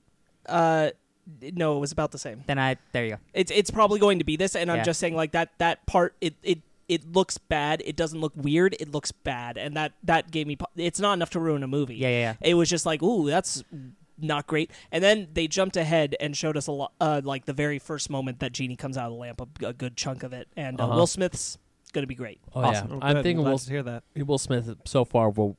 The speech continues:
Speaker 3: from what we've seen, is really cool. And, um, so we went to Disneyland.
Speaker 4: Oh, I
Speaker 3: Disneyland was great.
Speaker 4: I'm sorry. I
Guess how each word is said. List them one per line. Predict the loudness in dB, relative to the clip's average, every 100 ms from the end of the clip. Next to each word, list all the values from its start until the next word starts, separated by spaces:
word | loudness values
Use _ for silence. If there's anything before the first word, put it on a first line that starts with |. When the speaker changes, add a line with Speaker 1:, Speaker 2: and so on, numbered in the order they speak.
| -4
Speaker 3:
from | 0
what | 2
we've | 0 -2
seen, | -2 -4 -4
is | -4 -4 -2
really | -4 -2
cool. | -2 -4 -6 -20 _ _ _ _
And, | -6 -4 -2 -4 -8 _ _ -8
um, | -4 -2 0 -2 -4 -8
so | -4 0 0 -2 _ -2
we | 2
went | 2
to | 0 -4
Disneyland. | 0 4
Speaker 4:
Oh, | 4
I | 4
Speaker 3:
Disneyland | 0 0 0
was | 0
great. | 0 0 0 -4
Speaker 4:
I'm |
sorry. | -4 -4
I | -4